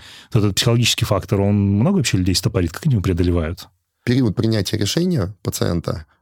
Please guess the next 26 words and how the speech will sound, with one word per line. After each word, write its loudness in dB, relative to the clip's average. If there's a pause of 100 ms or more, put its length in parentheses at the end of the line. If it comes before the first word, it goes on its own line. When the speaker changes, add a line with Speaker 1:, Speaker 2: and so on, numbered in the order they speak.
(160)
Speaker 2:
вот -6
мы 0
по 2
нашему -2
опыту -12
можем -6
судить, -8 (240)
от -2
первого 0
визита -2
к -10
репродуктологу -4
до -2 (220)
вступления -2
в -16
программу, 0
то -8
есть 2
Speaker 1:
Мгм. 4
Speaker 2:
когда 2
он 0
уже 0
начинает 0
что-то -2
делать -2
активно, -4